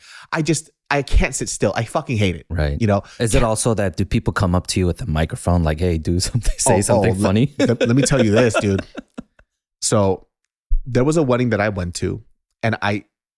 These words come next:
Speaker 1: so this person asked me to do a speech at their wedding, right? 'Cause
Speaker 2: Yeah.
Speaker 1: they know who I am. I told them ahead of time, "I'm here for fun. I'm here to get fucking drunk and act the
Speaker 2: <laughs>
Speaker 1: fool. That's
Speaker 2: Yeah.
Speaker 1: it.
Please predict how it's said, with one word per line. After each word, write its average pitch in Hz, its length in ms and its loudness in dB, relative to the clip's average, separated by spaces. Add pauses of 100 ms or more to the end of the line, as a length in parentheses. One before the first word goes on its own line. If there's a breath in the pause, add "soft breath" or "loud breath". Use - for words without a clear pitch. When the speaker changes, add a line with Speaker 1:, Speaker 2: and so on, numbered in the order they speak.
(760)
Speaker 1:
so 123 200 2
this 147 140 2
person 160 440 -2
asked 113 340 -4
me 117 140 0
to - 100 -12
do 101 160 -6
a 92 40 -8
speech - 320 -8
at 92 100 -10
their 90 120 -12
wedding, 87 300 -14
right? 87 260 -12 (360)
'Cause 214 100 2
Speaker 2:
Yeah. - 40 0
Speaker 1:
they 285 80 -2
know 247 140 2
who 185 160 0
I 104 120 -2
am. 85 140 -12 (1120)
I 160 140 0
told 220 240 -2
them 220 120 -2
ahead 123 220 -2
of 110 100 -2
time, 101 320 -4 (440)
"I'm 156 180 -2
here 160 160 -2
for - 160 -10
fun. 92 380 -12 (640)
I'm 147 160 -2
here 196 160 2
to 160 80 0
get 123 200 -2
fucking 110 420 -6
drunk 123 420 -4 (200)
and 135 300 0
act 110 200 0
the 131 120 -2
Speaker 2:
<laughs> - 0 -
Speaker 1:
fool. - 320 -6 (180)
That's 90 280 0
Speaker 2:
Yeah. 110 80 2
Speaker 1:
it. - 160 -12